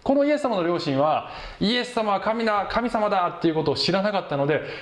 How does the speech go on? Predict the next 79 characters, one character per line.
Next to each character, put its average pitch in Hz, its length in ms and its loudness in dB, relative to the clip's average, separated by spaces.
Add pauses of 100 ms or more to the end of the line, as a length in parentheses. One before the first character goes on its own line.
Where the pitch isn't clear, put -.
(160)
遠 247 640 2
回 233 300 0
り 156 80 0
を 135 100 0
し - 100 -10
て、 131 180 -2
紆 233 80 4
余 233 200 0
曲 160 200 -4
折 156 220 0
を 147 80 2
し - 100 -8
て、 123 120 0
や 127 140 2
っ - 100 -12
と 240 140 2
イ 226 80 0
エ 214 60 -2
ス - 60 -8
様 131 140 0
に 113 60 -2
た 123 100 -2
ど 123 80 0
り 117 80 0
着 - 120 -8
く 110 60 -8
と - 60 -10
い 98 40 -8
う 98 40 -10
ね、 139 240 -10 (140)
こ - 100 -4
と 104 300 -4
だ 107 80 -6
っ - 80 -12
た 107 120 -4
ん 107 80 -6
だ 107 80 -4
け 120 100 -4
れ 131 60 0
ど 170 60 0
も、 208 240 0 (400)
人 143 220 0
生 123 180 0
も 165 560 0
も 117 80 -2
し - 60 -6
か - 100 -4
し - 60 -8
た 208 80 2
ら 185 60 -2
そ - 140 -4
う 107 40 0
い - 20 -4
う 101 40 -6
こ 104 40 -10
と 104 80 -8
が 101 60 -8
あ - 40 -8
り 110 40 -14
ま - 140 -16
す、 - 160 -18
あ - 60 -8
る 117 80 -6
か - 80 -2
も 180 80 -2
し - 100 -8
れ - 60 -10
ま - 100 -14
せ - 80 -16
ん。 - 20 -16 (1400)
人 320 380 4
生 165 320 2
で 135 460 0
大 285 280 0
切 285 320 0
な 277 160 2
も 269 160 4
の 247 120 2
は、 117 420 -2